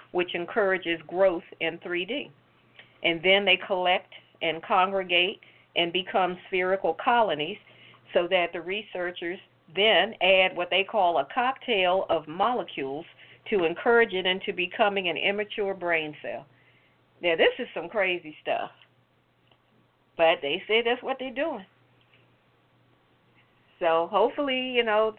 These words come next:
some good will come of it. They said it gives them a chance to better, uh, understand how the human brain works. I bet it would, <laughs> I don't know.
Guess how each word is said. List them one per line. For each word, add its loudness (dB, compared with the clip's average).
some -4
good 2
will -6
come -4
of -2
it. -6
They -6
said 2
it -6
gives -2
them -8
a -8
chance -4
to -2
better, 0
uh, 2
understand 0
how 2
the 0
human -4
brain -2
works. -4
I -8
bet -6
it -8
would, -8
<laughs> -14
I 2
don't -4
know. -4